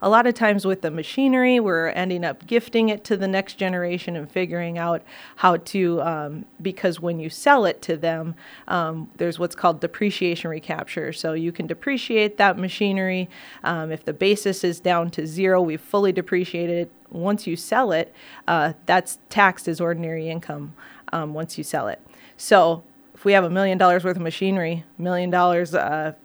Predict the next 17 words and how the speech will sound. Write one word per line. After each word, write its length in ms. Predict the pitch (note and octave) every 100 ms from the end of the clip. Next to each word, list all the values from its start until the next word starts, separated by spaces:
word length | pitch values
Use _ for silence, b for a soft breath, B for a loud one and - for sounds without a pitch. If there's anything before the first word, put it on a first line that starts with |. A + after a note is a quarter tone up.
| _ -
worth 260 | F3+ E3
of 180 | E3 C#3+
taxable 540 | - F3+ F3+ - E3+
income, 400 | D3+ F#3 F3+ D#3+
that's 240 | E3 G3 -
gonna 180 | F#3+ F3+
be 140 | E3
a 80 | D#3
hit 360 | E3+ D#3+ - - _
and 240 | E3 D#3+
a 100 | D#3
big 320 | D#3 - F3+
check 280 | E3 G3 F#3
to 120 | -
Uncle 200 | D#3+ E3+
Sam, 400 | D#3 D3+ D3+ -
which 280 | E3 E3 -